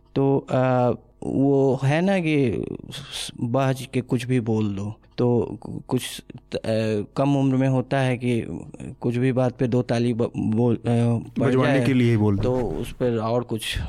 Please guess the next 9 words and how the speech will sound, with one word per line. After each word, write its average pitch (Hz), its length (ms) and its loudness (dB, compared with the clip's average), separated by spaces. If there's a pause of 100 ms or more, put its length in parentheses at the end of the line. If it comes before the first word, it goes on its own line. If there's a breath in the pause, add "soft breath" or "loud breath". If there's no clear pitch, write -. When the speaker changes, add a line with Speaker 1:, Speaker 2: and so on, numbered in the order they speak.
Speaker 1:
बोल 110 260 0
दो 107 120 0
चार, 107 260 -2
वो, 117 140 0
वो 117 180 -2
बस 120 280 -4
वही 123 320 2
है। 135 240 2 (440 loud breath)
और 131 300 0